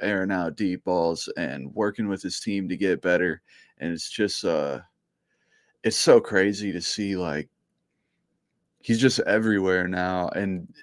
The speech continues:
if you would have told any of us ten years ago that we would have someone like this in Kansas City, no one would believe you. It's just so crazy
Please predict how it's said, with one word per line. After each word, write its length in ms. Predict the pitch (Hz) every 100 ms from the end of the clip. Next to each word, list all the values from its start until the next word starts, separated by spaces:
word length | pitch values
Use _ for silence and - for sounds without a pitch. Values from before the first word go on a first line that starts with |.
| _ -
if 200 | 107 117
you 180 | 117
would 140 | 120 123
have 160 | 110
told 420 | - 110 107 104 92
any 300 | 92 107 104
of 200 | 90 85
us 300 | 80 - -
ten 280 | 110 98
years 320 | 95 98 95 98
ago 340 | 90 87 82
that 280 | 80 69 - - - - _ _ _ _ _ _ _ -
we 200 | 107 104
would 100 | 98
have 300 | 107 95 92
someone 320 | - 87 78
like 240 | 78 78 -
this 200 | 82 -
in 100 | 78
Kansas 380 | - 85 80
City, 240 | - 85 73
no 200 | 80 90
one 260 | 95 95
would 160 | 92 87
believe 380 | - 62 73 57
you. 180 | 53 -
It's 200 | 67 67
just 200 | 98 -
so 160 | 117 107
crazy 680 | - 67 73 67 76 69